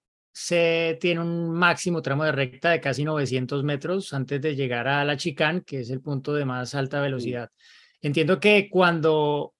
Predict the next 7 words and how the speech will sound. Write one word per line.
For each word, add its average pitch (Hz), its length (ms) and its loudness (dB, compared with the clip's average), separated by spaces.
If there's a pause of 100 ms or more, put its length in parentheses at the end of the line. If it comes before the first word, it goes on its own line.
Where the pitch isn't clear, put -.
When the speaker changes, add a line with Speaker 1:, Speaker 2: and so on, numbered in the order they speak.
(120)
Speaker 1:
se - 360 -2
habló 165 340 6
el 202 140 6
tema, 202 420 6
cuando 139 640 -2 (280)
estaban 151 400 -2
todavía 185 920 6